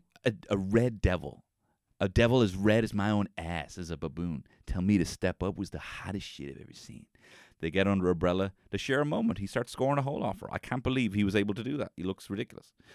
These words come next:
Um, Archie doesn't have a hope. Then they go back to the gaff. She decides on her date. She decides to go with Bennett, bruv. She goes, "You are my sexy beast." And I'm like, "Ah,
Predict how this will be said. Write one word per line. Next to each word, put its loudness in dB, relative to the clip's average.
Um, 2
Archie 0
doesn't 0
have 0
a -2
hope. -10
Then 4
they 4
go 6
back 2
to -8
the -2
gaff. -2
She -6
decides 2
on 0
her 0
date. -6
She -6
decides 0
to -12
go 2
with 0
Bennett, 0
bruv. 0
She -10
goes, -2
"You 8
are 6
my 4
sexy 0
beast." -8
And -4
I'm -2
like, -2
"Ah, 8